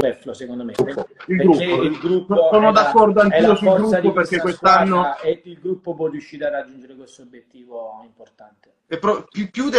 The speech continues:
Speaker 2: dell'anno scorso, perché magari l'anno scorso c'era un paio di personaggi che erano i nostri leader, Ullman,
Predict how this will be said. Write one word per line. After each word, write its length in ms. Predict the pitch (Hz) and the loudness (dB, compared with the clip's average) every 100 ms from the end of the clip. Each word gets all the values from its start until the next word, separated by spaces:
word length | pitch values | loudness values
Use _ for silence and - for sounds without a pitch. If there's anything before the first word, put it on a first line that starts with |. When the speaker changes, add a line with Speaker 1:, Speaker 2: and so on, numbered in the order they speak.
| - - - | -2 -6 0
Speaker 2:
dell'anno 360 | 214 196 190 | 2 2 2
scorso, 460 | 160 185 151 135 139 | -2 0 0 -2 -8
perché 200 | 143 165 | -6 -6
magari 280 | 175 208 208 | 0 0 2
l'anno 240 | 185 185 | 2 0
scorso 440 | 170 214 208 208 180 | -2 0 0 0 -4
c'era 460 | 175 170 180 170 - _ _ _ | 0 2 4 2 0 _ _ _
un 120 | 175 - | -14 -2
paio 320 | 196 196 190 | 2 2 2
di 100 | 180 | 0
personaggi 880 | 180 180 190 180 - - 190 180 165 | -2 -2 -2 -2 -4 -8 -6 -4 -2
che 60 | |
erano 240 | 170 165 165 | 0 0 0
i 40 | |
nostri 380 | 165 160 - 165 | -2 -2 -4 -4
leader, 680 | 175 175 151 147 139 127 127 - 143 | 0 0 0 -4 -4 -6 -8 -16 0
Ullman, 760 | 170 175 170 165 160 160 160 | 4 6 6 4 2 2 0